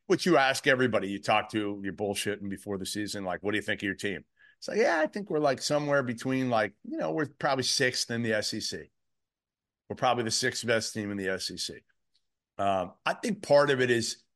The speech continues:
again, you say that looking at your team compared to previous teams of your own, and you're not looking around the country and saying, like, "Well, Arkansas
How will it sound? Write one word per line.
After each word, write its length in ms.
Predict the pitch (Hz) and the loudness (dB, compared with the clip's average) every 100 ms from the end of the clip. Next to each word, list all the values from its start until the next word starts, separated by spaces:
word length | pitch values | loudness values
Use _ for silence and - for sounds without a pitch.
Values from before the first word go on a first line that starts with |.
| - | -6
again, 500 | 120 151 156 113 - _ _ _ _ _ _ - | -2 2 2 2 -4 _ _ _ _ _ _ -6
you 160 | 143 | -2
say 380 | 147 - 185 180 | 0 4 4 4
that 360 | 147 123 120 - | 4 4 2 0
looking 360 | 131 131 135 123 | -2 -2 -2 -2
at 120 | 110 | 0
your 160 | 131 | 0
team 280 | 123 127 120 | 0 -2 -2
compared 380 | 117 110 120 110 | -2 -2 0 0
to 60 | 101 | -2
previous 760 | - 123 113 110 101 - - _ _ _ _ | 0 0 2 0 0 -6 -10 _ _ _ _
teams 320 | 131 123 110 | -4 -4 -4
of 120 | 110 | -6
your 240 | 98 95 104 | -6 -2 0
own, 240 | 110 87 _ _ _ | 0 -2 _ _ _
and 100 | 113 113 | -2 0
you're 80 | |
not 280 | 113 127 131 | 2 0 0
looking 240 | 127 - 110 | -2 0 0
around 240 | 107 90 | 0 -4
the 60 | - | -8
country 440 | 127 117 110 92 | -4 -4 -2 -6
and 100 | 85 | -4
saying, 280 | 110 104 98 | -2 -2 -2
like, 140 | 87 _ _ - | -8 _ _ -4
"Well, 120 | 95 | 2
Arkansas 640 | 123 127 117 135 113 101 | 2 2 -2 2 4 2